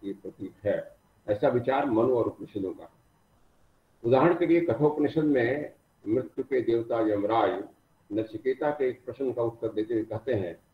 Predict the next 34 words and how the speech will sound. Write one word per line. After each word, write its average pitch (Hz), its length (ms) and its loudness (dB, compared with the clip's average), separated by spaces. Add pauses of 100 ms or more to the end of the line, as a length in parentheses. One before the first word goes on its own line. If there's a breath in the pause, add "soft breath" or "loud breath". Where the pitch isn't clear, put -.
(840)
"शब्द 160 380 0
जो 135 160 0
सभी 135 300 4
वेदों 127 340 4
में 127 120 2
उल्लिखित 113 500 -2
है, 90 280 -6 (760)
जिसको 117 280 -2
सभी 156 420 6
तपस्याओं 131 560 -2
के 135 300 -2
साधन 117 460 -2
घोषित 110 420 -2
करते 120 280 -4
हैं, 92 340 -10 (640)
जिसकी 120 300 -8
इच्छा 151 300 -2
करते 127 320 0
हुए 127 100 2
धार्मिक 113 420 -4
साधक 107 420 -6
अपना - 240 -8
धर्म 139 280 0
पालन 101 300 -2
करते 95 320 -6
हैं, 87 300 -10 (840)
इस 127 220 -8
शब्द 147 260 0
को 127 80 -4
मैं 120 200 0
तुम्हें 117 180 0
संक्षेप 113 500 -4
में 123 140 -2
बताऊंगा।" 90 600 -6